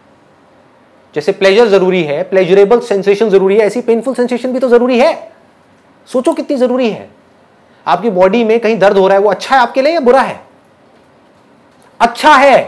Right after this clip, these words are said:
क्योंकि उससे आपको पता लग रहा है कि कुछ problem है जिसका आप solution निकाल सकते हो।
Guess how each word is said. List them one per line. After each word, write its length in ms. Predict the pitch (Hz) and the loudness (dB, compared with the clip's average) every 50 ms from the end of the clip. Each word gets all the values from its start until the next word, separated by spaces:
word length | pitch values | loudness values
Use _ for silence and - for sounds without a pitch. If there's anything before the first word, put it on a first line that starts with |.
| - - - - | -8 -16 -14 -10
क्योंकि 160 | 214 214 262 | -6 -2 -2
उससे 240 | 240 - - - 302 | -2 -2 0 0 0
आपको 220 | 254 247 - 269 269 | 0 2 0 0 0
पता 220 | 233 220 226 254 | 0 0 0 2
लग 140 | 247 233 214 | 0 2 2
रहा 100 | 226 233 | 2 2
है 80 | 240 | 2
कि 100 | 247 277 | 2 0
कुछ 160 | 247 262 247 - | -2 -4 -6 -4
problem 420 | - 233 220 220 226 240 247 240 | 0 2 2 2 4 2 2 2
है 140 | 214 220 202 160 | 2 2 0 0
जिसका 240 | 185 180 - - | -2 -2 -2 -2
आप 80 | - - | 0 0
solution 340 | - 214 208 214 196 240 233 | 0 -2 -2 -2 -2 -2 -2
निकाल 260 | 220 214 226 220 233 | 0 0 0 0 -2
सकते 320 | 226 - 233 - - - 208 | 0 -4 -6 -4 -2 -4 -4
हो। 220 | 202 208 160 - | -4 -4 -8 -10